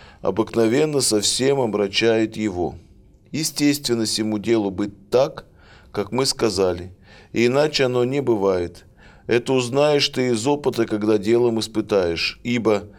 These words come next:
добродетели, особенно такое светородное сладостное делание, обыкновенно не иначе изучается, как опытом".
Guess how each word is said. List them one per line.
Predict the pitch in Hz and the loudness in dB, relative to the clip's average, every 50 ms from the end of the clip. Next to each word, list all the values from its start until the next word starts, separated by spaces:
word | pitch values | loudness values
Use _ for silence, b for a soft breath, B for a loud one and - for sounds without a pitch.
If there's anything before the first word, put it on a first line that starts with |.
| B B B B | B B B B
добродетели, | - 98 113 113 104 110 117 113 110 123 147 156 151 - 117 104 | -2 0 0 2 4 2 2 2 2 2 0 0 0 -2 0 2
особенно | 104 104 - - 120 110 110 113 110 | 2 2 2 0 0 2 2 0 0
такое | 107 113 113 - - 139 135 127 120 | 0 -2 -2 0 0 2 4 4 4
светородное | 117 - 104 107 101 - 113 117 120 120 120 104 98 104 101 98 | 2 2 0 -2 2 2 2 4 4 2 2 0 0 -2 -2 -2
сладостное | - - 110 110 110 95 101 98 - - 95 98 98 98 | -2 0 0 0 2 2 0 -2 -2 -2 -2 -2 -2 -2
делание, | 95 98 117 120 127 139 139 135 127 120 120 - B B B B B B B B - | 0 0 2 2 2 2 0 -2 -2 -6 -6 -8 B B B B B B B B -2
обыкновенно | - 101 98 110 107 113 117 117 117 127 131 131 123 120 113 | 0 0 2 0 0 0 0 2 2 4 2 2 2 0 0
не | 110 110 107 107 110 | 0 0 0 0 0
иначе | 107 110 117 120 131 131 - 131 123 120 | 0 2 2 2 0 0 -2 -2 -2 -2
изучается, | 107 113 110 104 - 127 123 113 110 107 107 - 101 95 | -2 -4 -4 -4 0 2 2 2 2 0 0 -2 -4 -4
как | 98 - - 101 101 101 - - - - | -4 -2 0 0 0 0 -2 -8 -8 -6
опытом". | 110 101 90 - - - - - - | -4 -4 -4 -6 -10 -12 -12 -14 -16